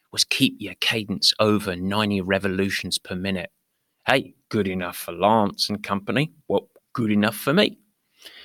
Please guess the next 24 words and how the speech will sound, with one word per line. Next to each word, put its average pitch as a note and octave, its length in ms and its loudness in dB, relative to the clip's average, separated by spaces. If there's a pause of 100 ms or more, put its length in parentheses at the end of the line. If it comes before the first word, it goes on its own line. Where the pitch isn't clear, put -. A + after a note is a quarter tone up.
(120)
And G#2 180 -4
Bill C3 240 6
sat - 340 0
down A2 260 2
with A2 160 -2
me A2 280 -2
and F#2+ 140 -8
he B2+ 300 -8 (180)
argued F#2+ 640 -6 (300)
how G#2 180 2
his C#3 400 0
mission A#2+ 600 2
in A#2 100 -4
an G2+ 160 2
Ironman G2+ 540 4
was F#2 140 -6
simple. A2 560 0 (600)
Keep - 420 0
the D#3 80 0
power G#2+ 600 -2 (760)
in G#2 280 -6
line, F#2 440 -4 (240)
really A2+ 680 6
tight, - 640 -8